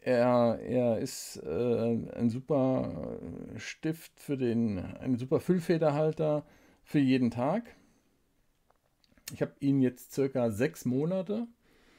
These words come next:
und, ähm, muss sagen, wirklich ein, ein ganz fantastischer Füllfederhalter.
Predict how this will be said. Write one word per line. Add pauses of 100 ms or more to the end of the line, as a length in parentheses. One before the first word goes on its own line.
(500)
und,
ähm, (440)
muss
sagen,
wirklich
ein,
ein
ganz
fantastischer
Füllfederhalter.